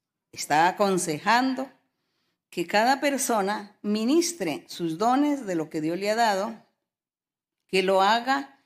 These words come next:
conforme al poder y a la facultad que Dios le ha dado. Hacerlo todo para la honra y la gloria de nuestro Dios.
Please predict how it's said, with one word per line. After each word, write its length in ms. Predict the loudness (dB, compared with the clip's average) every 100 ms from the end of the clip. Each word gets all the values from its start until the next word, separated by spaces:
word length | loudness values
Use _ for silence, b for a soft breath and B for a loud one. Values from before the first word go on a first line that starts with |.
| _ _
conforme 640 | -2 0 0 0 0 -2 -2
al 260 | -2 -2
poder 600 | -4 0 0 -2 -6 -18 _ _ _ _
y 100 | -2
a 60 | -2
la 120 | -2
facultad 540 | -6 -6 -6 -2 -2
que 160 | -2 -6
Dios 260 | -2 -2 -2
le 200 | -2 -2
ha 80 |
dado. 260 | -2 -6 -10 _ _ _ _ _
Hacerlo 560 | -10 -6 -6 -4 -4 -4
todo 580 | 0 2 2 -2 -8 _ _
para 260 | -6 -4 -2
la 200 | -4 -4
honra 260 | -2 -2 -4
y 60 |
la 100 | -4
gloria 420 | -6 -4 -4 -4
de 80 | -4
nuestro 460 | -6 -8 -12 -10 -8
Dios. 560 | -8 -8 -12 -16 -18